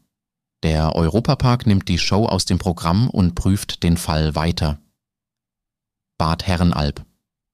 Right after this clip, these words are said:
Der neue Haushalt der Stadt sieht ein anhaltendes Defizit von drei Komma sechs Millionen Euro vor,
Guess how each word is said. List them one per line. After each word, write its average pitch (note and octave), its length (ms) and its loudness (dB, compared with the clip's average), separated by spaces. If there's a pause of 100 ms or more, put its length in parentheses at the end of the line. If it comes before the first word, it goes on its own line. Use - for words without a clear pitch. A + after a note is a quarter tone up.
(160)
Der D#2 200 2
neue D#2 320 2
Haushalt A#2+ 420 0
der G2 100 0
Stadt - 320 -2
sieht - 260 -2
ein E2+ 260 0
anhaltendes F#2+ 760 0
Defizit E2+ 500 -2
von D#2+ 240 0
drei E2 280 -2
Komma F2 280 2
sechs F2+ 300 -2
Millionen E2 440 2
Euro F2 300 2
vor, D2+ 380 -2